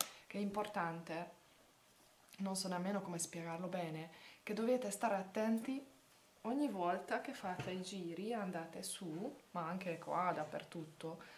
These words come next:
o in qualsiasi mandala, di andare sempre in ordine. Quindi i miei bei fili non vanno uno sopra l'altro, ma vanno in ordine, uno dopo l'altro. Vedete anche qua,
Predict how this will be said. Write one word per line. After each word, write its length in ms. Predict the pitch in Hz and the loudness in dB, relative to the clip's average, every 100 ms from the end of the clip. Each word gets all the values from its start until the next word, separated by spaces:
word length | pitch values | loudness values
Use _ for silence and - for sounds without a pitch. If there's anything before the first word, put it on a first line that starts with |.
| - | -4
o 100 | - | 2
in 100 | 185 | 4
qualsiasi 480 | 175 160 - 175 180 | 4 4 2 -4 -2
mandala, 500 | 170 156 151 160 202 - - - - - - - - - - - - - - - - - | -2 -2 -4 -4 -4 -8 -20 -20 -20 -20 -20 -20 -20 -20 -20 -20 -20 -20 -10 -6 -6 -4
di 360 | 202 220 302 359 | 0 6 6 6
andare 560 | 285 302 302 214 226 277 | 4 6 8 10 10 8
sempre 480 | - 208 202 226 233 | 6 6 6 4 4
in 140 | 226 | 6
ordine. 520 | 190 214 185 180 180 | 6 6 4 0 -2
Quindi 420 | - 294 208 190 | 2 4 4 4
i 60 | 214 | 4
miei 280 | 240 254 262 | 4 4 4
bei 260 | - 262 | 6 6
fili 760 | 254 - 233 180 170 175 208 226 - - | 6 0 0 2 0 0 -2 -2 -10 -6
non 220 | 233 233 | 0 4
vanno 320 | - - 349 | 8 8 6
uno 180 | 277 196 | 4 2
sopra 340 | 190 175 - 190 | 2 0 2 4
l'altro, 400 | 175 170 170 196 | 6 6 2 0
ma 140 | 240 | 4
vanno 300 | 247 190 202 | 4 4 4
in 140 | 226 | 4
ordine, 600 | 180 165 175 180 170 180 - - | 4 2 0 -2 -2 -4 -8 -14
uno 460 | - 208 220 262 302 208 | -4 0 2 2 2 0
dopo 320 | 196 - 247 | -4 -2 0
l'altro. 840 | 190 165 233 226 - 175 185 - - - - - - - - - - | 2 0 -2 -4 -4 -4 -4 -16 -20 -20 -20 -20 -20 -20 -20 -20 -6
Vedete 380 | 208 202 196 196 | 0 2 4 2
anche 300 | 196 196 214 | 2 0 -2
qua, 440 | - 165 165 | 4 4 4